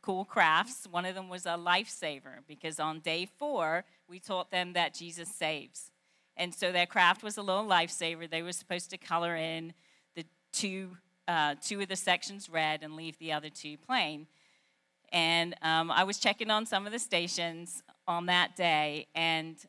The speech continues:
Miss Kimby, who was heading up our crafts, called me over. She said, "Miss Shelley, you have to see this." And so this cute little guy was doing his craft,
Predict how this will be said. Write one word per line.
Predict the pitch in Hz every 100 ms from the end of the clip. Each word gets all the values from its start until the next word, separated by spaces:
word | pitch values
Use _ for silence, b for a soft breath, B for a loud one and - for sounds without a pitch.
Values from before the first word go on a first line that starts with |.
| -
Miss | 170 175 -
Kimby, | - 277 277 170 165 170
who | 185 175
was | 175 165
heading | 180 175 180
up | 180
our | 185 180
crafts, | - 170 156 -
called | - 175 185
me | 214
over. | 190 156 156 160 175 b b
She | - 190
said, | 196 185
"Miss | 190
Shelley, | 226 208 220 175 185 b b
you | - 185
have | 165
to | 208
see | - 294 466
this." | 151 - - - _ _ _ _ _ _
And | 190 185 185
so | - 185 180 180 180 b b b -
this | 208 -
cute | - 220
little | 240 277
guy | 262 190 180 190 220 - _
was | 208 190
doing | - 180 190
his | 247
craft, | - 165 156 160 -